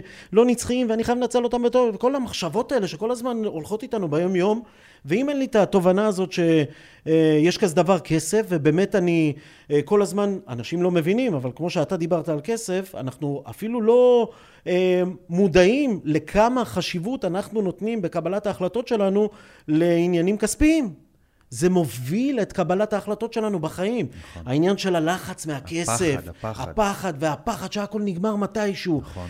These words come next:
Speaker 1: ואנשים פשוט בונים את כל החיים שלהם על פי שתי הפחדים האלה, ולא מבינים. אחי, זכיתי ברגע הזה להבנה הזאת. אמרתי, "אני רוצה להשפיע."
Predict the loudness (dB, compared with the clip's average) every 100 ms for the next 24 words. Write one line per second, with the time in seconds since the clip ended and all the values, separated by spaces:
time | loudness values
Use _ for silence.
0 | -10 -4 -2 -2 -4 -6 -6 -6 -6 -2
1 | -2 0 -2 2 0 2 0 0 0 -2
2 | 0 -2 -4 -8 -4 -2 -2 -2 -2 0
3 | -2 -2 -2 -2 -4 -6 -6 -4 -2 -2
4 | -4 -6 -10 _ -20 -20 _ _ _ _
5 | _ _ _ -12 -8 -4 -4 -4 -6 -4
6 | 0 4 4 6 6 6 4 2 0 -10
7 | _ _ _ _ _ _ 2 4 4 2
8 | 0 -2 -8 -12 _ _ _ _ _ _
9 | _ _ -20 -16 -6 2 2 4 2 2
10 | 2 0 0 0 0 2